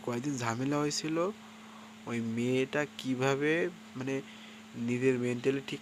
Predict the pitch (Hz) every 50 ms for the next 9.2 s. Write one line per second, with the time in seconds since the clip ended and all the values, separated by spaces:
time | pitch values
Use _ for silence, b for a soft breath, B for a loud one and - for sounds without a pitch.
0 | - - 147 143 139 143 139 139 135 135 143 139 131 123 123 127 131 123 - -
1 | 135 139 139 147 143 - - 143 - - - 151 143 139 147 151 151 156 156 156
2 | 165 165 143 143 143 - - 147 143 - - - - 127 120 120 117 120 120 110
3 | - - - - 110 - - - - - - - 110 113 113 113 113 110 117 -
4 | 120 117 117 113 113 - - 120 113 113 117 117 113 117 113 117 113 117 117 120
5 | 117 113 110 - 113 110 113 110 113 107 107 107 107 110 107 - - 104 - -
6 | - - - - B B B B B B B B B B B B B B - -
7 | - - - - 117 113 110 120 120 113 107 113 110 113 110 107 117 110 110 -
8 | - - 127 - - 123 123 123 - 135 120 120 120 - - 120 110 107 - 110
9 | 101 92 80 80